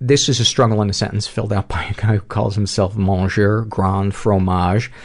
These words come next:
Um, he's a teenager, and he writes about his bipolar, uh, bipolar two. He writes, "I feel nothing. I am terrific, and everything is fantastic. There is a hole so deep and dark it threatens to swallow me whole.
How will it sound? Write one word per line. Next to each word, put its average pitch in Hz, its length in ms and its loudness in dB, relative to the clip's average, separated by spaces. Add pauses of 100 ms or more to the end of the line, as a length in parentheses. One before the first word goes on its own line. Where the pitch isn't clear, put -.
(300)
Um, 92 680 0 (520)
he's 95 200 2
a 95 40 2
teenager, 98 580 2
and 104 120 2
he 98 80 4
writes 98 240 2
about 92 180 0
his 90 120 -2
bipolar, 95 680 0 (560)
uh, 98 380 -4
bipolar 98 500 0
two. 104 180 4
He 104 120 4
writes, 101 240 4
"I 98 80 4
feel 98 240 2
nothing. 98 640 -2 (200)
I 104 60 -2
am 95 100 0
terrific, 101 560 0
and 98 120 2
everything 92 360 -2
is 92 100 -2
fantastic. - 840 -2
There 90 180 0
is 90 100 -2
a 98 40 0
hole 95 340 2
so 101 200 -2
deep 92 320 -2
and 95 140 -2
dark 85 280 -2
it 95 100 -6
threatens - 360 -4
to 98 100 -4
swallow 95 400 -2
me 101 160 0
whole. 92 480 0